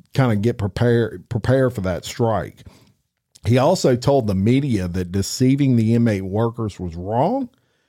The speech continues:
and the work order should have never been issued. He kind of understood that it put the inmates in a bad position, and he wasn't gonna subject them to building the lethal injection gurney.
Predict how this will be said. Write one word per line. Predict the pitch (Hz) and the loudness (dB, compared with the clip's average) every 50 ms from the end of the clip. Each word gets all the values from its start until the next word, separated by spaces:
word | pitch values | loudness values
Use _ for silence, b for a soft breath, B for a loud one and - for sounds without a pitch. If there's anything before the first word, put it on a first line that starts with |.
| _ _ _ _ _ | _ _ _ _ _
and | 107 113 110 110 98 | -2 0 0 0 0
the | 104 101 | 0 -2
work | 95 92 101 117 139 156 143 - - | -2 0 0 2 2 2 0 -2 -2
order | - 120 117 120 117 117 | 0 2 2 2 2 0
should | 101 - - 110 92 | 0 0 0 0 0
have | 90 82 82 | 0 0 0
never | 90 92 98 110 110 117 117 120 113 | 0 2 2 2 2 0 0 0 -2
been | 107 101 101 101 98 98 98 92 - | -2 -2 0 0 0 0 0 -2 -4
issued. | - 95 107 113 113 101 - - 85 71 65 52 50 50 - - - b b b b b b b b b b b | -4 -2 0 2 2 0 0 -4 -8 -8 -8 -12 -14 -16 -18 -20 -20 b b b b b b b b b b b
He | b - - 135 135 139 139 139 139 131 | b 0 2 4 4 6 6 4 4 2
kind | 135 - 139 143 143 139 131 | 0 0 2 2 2 2 2
of | 127 101 - | 0 0 -2
understood | - 110 120 120 117 110 101 - - - - 127 127 123 120 110 101 98 95 92 | -2 0 0 2 2 0 -2 -6 -6 0 2 4 4 4 4 4 2 0 0 0
that | 101 98 95 | 0 0 0
it | 95 - - - | 0 -2 -2 -2
put | - 120 117 110 - | 0 2 0 0 0
the | - 110 107 101 | -2 -2 0 0
inmates | 101 104 107 104 98 95 92 95 101 - - | 2 2 4 4 4 2 2 0 -2 -2 -2
in | 95 92 | -2 -2
a | 90 | -2
bad | 82 95 98 107 110 113 131 | 0 0 0 2 2 2 2
position, | 156 147 113 95 87 90 90 - 110 113 120 | 0 0 0 0 0 -2 -2 -2 -2 -2 -2
and | 98 85 92 95 | -2 -2 -2 0
he | - 117 120 120 | 2 4 4 4
wasn't | 120 117 98 98 104 101 107 110 | 2 2 0 0 0 0 0 0
gonna | 98 98 98 98 | 0 0 0 -2
subject | - - - 101 95 98 98 98 98 90 - | -2 -2 0 0 0 0 0 0 -2 -2 -2
them | 101 98 92 92 87 | 0 2 4 4 4
to | - - | 4 2
building | 85 85 92 87 87 90 85 92 92 92 87 85 | 2 2 2 2 2 2 2 2 2 2 2 0
the | 95 90 85 | 0 0 0
lethal | 82 82 80 87 98 98 95 - - 95 92 - | -2 -2 0 2 2 2 2 2 0 -2 -2 -2
injection | - 98 92 90 85 85 92 87 80 90 92 - - 90 87 87 82 | 0 0 2 2 2 2 0 0 0 0 -2 -2 -2 0 0 0 0
gurney. | 82 82 95 92 101 104 98 87 78 - - - - | -2 -2 0 2 2 2 0 0 -2 -6 -8 -12 -18